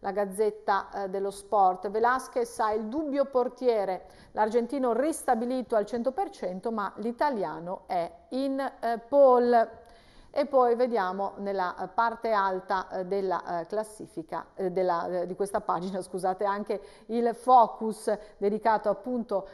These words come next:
alla, eh, Fiorentina, a, eh, Vittor Hugo, difensore, al secondo anno alla Fiorentina, impara con un maestro come Pioli.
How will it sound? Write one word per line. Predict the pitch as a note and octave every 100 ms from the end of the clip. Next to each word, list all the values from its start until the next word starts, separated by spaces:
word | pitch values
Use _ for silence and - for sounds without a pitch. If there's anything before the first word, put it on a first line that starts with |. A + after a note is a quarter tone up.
| -
alla, | - A#3 A3+ G#3 F#3+ - G3
eh, | F#3
Fiorentina, | F#3 A#3 A#3 C#4 C#4+ C#4+ F3 D#3 E3+ F3 F3
a, | - F#3+ -
eh, | F#3
Vittor | F#3 A3+ B3+ B3
Hugo, | C#4+ C4+
difensore, | A3+ G#3 A3 A3 - D4 B3+ G3+
al | F#3+
secondo | F#3 F#3 G#3+ A3+
anno | A#3 A3+
alla | G#3+
Fiorentina, | G#3+ A3+ A#3 A#3 C4+ C#4+ D#4 C4 G#3 F#3 F#3
impara | - C#4 - F3 D3 D#3+ F3
con | G3+
un | G3+
maestro | G#3 A3+ A#3+ - G#3+
come | G#3 A#3 C4
Pioli. | C4 F3+ D3+ E3